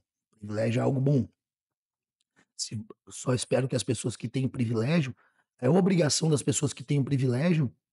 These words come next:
utilizar esse privilégio pra contribuir pra sociedade, pra fazer algo bom. Então, eu sou um combatente, sou policial há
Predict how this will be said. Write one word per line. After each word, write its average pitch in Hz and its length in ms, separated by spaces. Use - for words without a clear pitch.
utilizar 131 460
esse - 160
privilégio 139 600
pra 165 260
contribuir 156 480
pra 151 100
sociedade, 147 480
pra 117 100
fazer 135 200
algo 156 120
bom. 143 200
Então, 185 800
eu 165 200
sou - 180
um 160 60
combatente, 185 840
sou - 180
policial 139 640
há 113 380